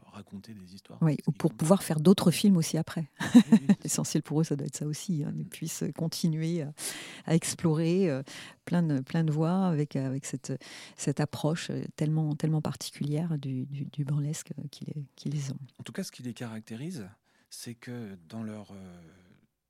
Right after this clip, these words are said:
Speaker 1: dans leur démarche, il y a une forme d'honnêteté. Et ils vont pas s'encombrer, euh, de, ou, ou faire des concessions pour aller, euh, séduire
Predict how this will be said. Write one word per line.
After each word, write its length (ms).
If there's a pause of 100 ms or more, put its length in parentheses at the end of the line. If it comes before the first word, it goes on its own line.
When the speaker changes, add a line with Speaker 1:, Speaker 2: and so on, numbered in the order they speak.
Speaker 1:
dans 100
leur 160
démarche, 520 (720)
il 80
y 20
a 20
une 140
forme 320
d'honnêteté. 640 (120)
Et 100
ils 180
vont 220
pas 240
s'encombrer, 880 (560)
euh, 520 (320)
de, 140 (240)
ou, 240
ou 60
faire 220
des 100
concessions 680 (800)
pour 580
aller, 500
euh, 140
séduire 520